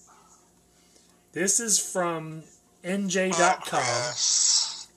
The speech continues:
Speaker 2: I think part of my brain just died listening to that sentence.
Speaker 1: But this is from N J dot com. Prior to Game Three of the twenty twenty-one World Series,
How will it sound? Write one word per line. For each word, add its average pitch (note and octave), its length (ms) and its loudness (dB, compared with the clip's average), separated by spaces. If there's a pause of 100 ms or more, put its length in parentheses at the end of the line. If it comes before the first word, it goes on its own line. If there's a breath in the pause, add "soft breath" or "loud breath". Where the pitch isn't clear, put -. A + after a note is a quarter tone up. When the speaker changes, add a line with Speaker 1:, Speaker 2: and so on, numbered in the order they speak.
(640 loud breath)
Speaker 2:
I D#3+ 120 -2
think - 320 -8
part D3 220 -2
of C3+ 80 -10
my B2 160 -2
brain A#2 300 -8
just - 300 -10
died G#2 460 -2
listening G#2 340 -12
to G2 80 -14
that G#2 160 -12
sentence. G#2 520 -14
Speaker 1:
But C#3 340 -8
this E3 200 -2
is D3+ 80 -6
from D#3 160 -4
N F3+ 140 -2
J F3+ 180 0
dot F#3 240 -4
com. C3+ 300 -6
Prior G3+ 320 0
to F#3+ 140 -4
Game F#3 280 -4
Three F#3 260 -4
of D3 100 -2
the C3 60 -14
twenty G3 280 -6
twenty-one F3 500 -4
World F3 260 -2
Series, C3+ 380 -4